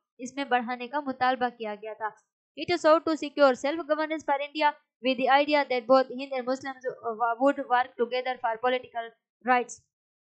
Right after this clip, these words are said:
और इसका मकसद ये था कि हिंदू और मुसलमान दोनों मिलकर सियासी हकूक के हसूल के लिए काम करें। उसके बाद फिर, अ, लखनऊ मुआहदा मुसलमानों के लिए अलहदा इंतखाबी हलकों के असूल के ऊपर भी मुत्तफिक हुआ, यानी ये दि-, दूसरा अहम नुकता था, अ, लख-, लखनऊ मुआहदे में,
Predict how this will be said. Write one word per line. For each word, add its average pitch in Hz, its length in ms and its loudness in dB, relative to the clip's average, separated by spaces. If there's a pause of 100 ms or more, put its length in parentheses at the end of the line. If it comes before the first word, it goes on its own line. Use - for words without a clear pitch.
(680)
और 277 160 8
इसका 320 240 2
मकसद 311 360 4
ये 294 120 2
था 302 160 2
कि 302 120 -4
हिंदू 294 300 0
और 294 120 6
मुसलमान 254 440 0
दोनों 262 200 8
मिलकर 294 380 -2
सियासी 262 320 -2
हकूक 262 360 -2
के 311 100 -8
हसूल 277 380 0
के 254 160 -10
लिए 220 120 -10
काम 220 220 -4
करें। 202 320 -20 (540)
उसके 349 320 -2
बाद 320 300 4
फिर, 302 220 -2
अ, 277 100 4 (340)
लखनऊ 277 400 2
मुआहदा 294 280 2
मुसलमानों 269 520 0
के 262 160 -4
लिए 247 260 0
अलहदा 277 600 -2
इंतखाबी 254 460 -2
हलकों 277 320 -4
के 254 160 -6
असूल 269 460 0
के 269 160 -4
ऊपर 254 300 2
भी 269 160 -2
मुत्तफिक 226 540 -6
हुआ, 220 160 0 (280)
यानी 311 160 -2
ये 294 280 -2
दि-, 262 260 -2
दूसरा 311 360 4
अहम 294 420 -4
नुकता 269 260 2
था, 254 240 -2
अ, - 160 -8
लख-, 247 440 -6
लखनऊ 254 340 2
मुआहदे 254 440 0
में, 214 160 -16